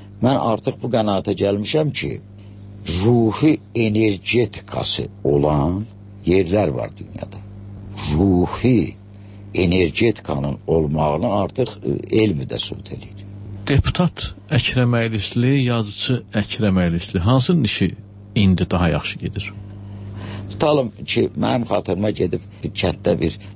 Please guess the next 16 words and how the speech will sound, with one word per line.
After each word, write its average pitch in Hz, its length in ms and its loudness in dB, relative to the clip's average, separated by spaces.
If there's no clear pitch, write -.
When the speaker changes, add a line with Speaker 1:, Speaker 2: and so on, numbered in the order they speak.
Speaker 1:
balaca 85 320 2
körpünü, 82 560 0
sökülmüş - 600 0
körpünü 73 380 -2
tikirlərsə, - 640 0
mənə 69 240 2
hörmət 123 420 0
mənasında. 123 600 0
Mən 143 260 4
buna 143 180 2
sevinə 98 420 0
bilərəm. 82 380 -2
Mən 131 440 4
bu, 135 140 2
o, 92 160 0
məsələnin 98 640 0